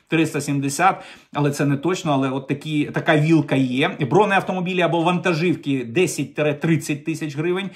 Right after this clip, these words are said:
знищене З Р К двісті тире триста сімдесят тисяч гривень, е, радіолокаційні системи П П О двісті тире триста сімдесят тисяч гривень, реп – від тридцяти до ста п'ятдесяти тисяч гривень, безпілотник розвідувального типу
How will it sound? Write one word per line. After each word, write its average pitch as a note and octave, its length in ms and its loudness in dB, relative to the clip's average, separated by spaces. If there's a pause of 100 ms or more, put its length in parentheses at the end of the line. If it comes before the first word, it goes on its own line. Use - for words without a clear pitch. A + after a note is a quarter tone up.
(360)
знищене F3 520 -2
З C3+ 120 0
Р F3+ 300 4
К B2+ 400 2
двісті D3+ 420 -4
тире D#3+ 280 -2
триста E3 400 -2
сімдесят D3+ 560 -2
тисяч C#3+ 300 -4
гривень, C#3+ 440 -2 (400)
е, D#3 340 0
радіолокаційні F3+ 680 -2
системи E3 340 -4
П D#3 120 -2
П F3 120 0
О E3 140 6
двісті D3+ 520 -2
тире D#3+ 340 0
триста E3 380 -2
сімдесят D3+ 560 -4
тисяч D3 300 -6
гривень, E3+ 380 0
реп – F3+ 380 2
від D#3+ 180 -4
тридцяти F3 480 -2
до D3 100 -4
ста D#3 200 -4
п'ятдесяти D3 640 -2
тисяч D3+ 320 -8
гривень, E3 320 -2
безпілотник F3+ 720 -4
розвідувального D#3+ 760 -2
типу D3 420 -4